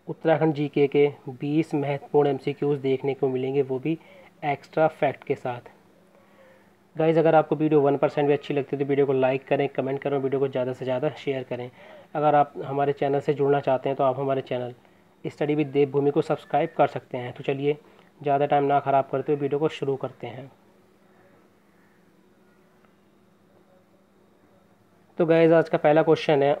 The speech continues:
उत्तराखंड राज्य विज्ञान एवं प्रौद्योगिकी परिषद की स्थापना कब की गई?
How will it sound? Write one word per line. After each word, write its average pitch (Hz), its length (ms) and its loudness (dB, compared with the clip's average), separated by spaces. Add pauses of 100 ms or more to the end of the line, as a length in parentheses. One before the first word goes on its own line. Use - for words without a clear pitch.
उत्तराखंड 160 540 0
राज्य 151 280 4
विज्ञान 151 400 4
एवं 156 240 6 (120)
प्रौद्योगिकी 143 640 2
परिषद 139 440 0
की 156 140 2
स्थापना 135 520 2 (180)
कब 127 260 0 (340)
की 139 140 -2
गई? 113 220 -2